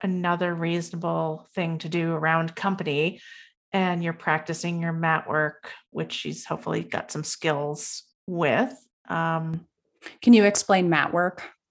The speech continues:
Speaker 2: for those who haven't heard of it?
Speaker 1: So Sarah Walsh has a great mat work video that you could go look up, but, you know, it's really just, you have their little portable safe space.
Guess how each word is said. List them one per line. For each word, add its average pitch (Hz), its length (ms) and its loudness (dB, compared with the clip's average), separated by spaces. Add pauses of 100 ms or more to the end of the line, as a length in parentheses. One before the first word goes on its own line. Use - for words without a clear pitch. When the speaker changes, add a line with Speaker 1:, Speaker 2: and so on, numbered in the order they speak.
(160)
Speaker 2:
for 180 120 -10
those 170 240 -2
who 180 80 -4
haven't 170 300 0
heard 170 160 2
of 170 80 0
it? 208 140 2 (500)
Speaker 1:
So 247 240 4
Sarah 277 340 6
Walsh 247 280 6
has 247 160 0
a 233 60 0
great 202 520 0
mat 190 240 0
work 160 260 -4
video 214 580 2
that - 180 -4
you 185 80 -8
could 170 180 -12
go 160 200 2
look 156 200 -2
up, 185 240 2
but, 196 260 4 (140)
you 262 100 -4
know, 240 60 2
it's 226 240 -2
really 262 300 -2
just, 196 280 -6
you 180 80 -6
have 175 380 -2
their 156 200 -2
little 185 240 -2
portable 220 460 4
safe 196 300 -2
space. 226 680 0